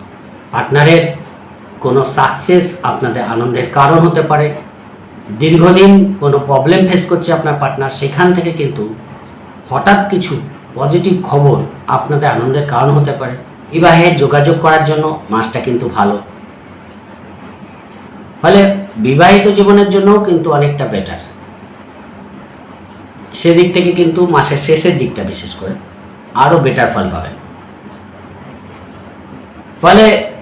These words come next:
ব্যবসা এবং বিবাহিত জীবনের জন্য যথেষ্ট ভালো। পার্টনারের সঙ্গে যদি কোনো আইনি ঝামেলা থেকে থাকে,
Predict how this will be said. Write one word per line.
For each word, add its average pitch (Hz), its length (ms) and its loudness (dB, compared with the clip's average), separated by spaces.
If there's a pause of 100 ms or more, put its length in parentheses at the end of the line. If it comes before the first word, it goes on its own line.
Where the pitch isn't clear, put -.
(500)
ব্যবসা 160 420 4
এবং 220 100 6 (120)
বিবাহিত 208 300 4 (120)
জীবনের 202 360 4
জন্য 202 140 4 (160)
যথেষ্ট 160 280 -4 (160)
ভালো। 143 160 -2 (140)
পার্টনারের 151 440 -2
সঙ্গে 151 240 0 (840)
যদি 165 200 4 (100)
কোনো 165 140 4 (200)
আইনি 170 340 4
ঝামেলা 143 360 2
থেকে 101 220 -6
থাকে, - 180 -16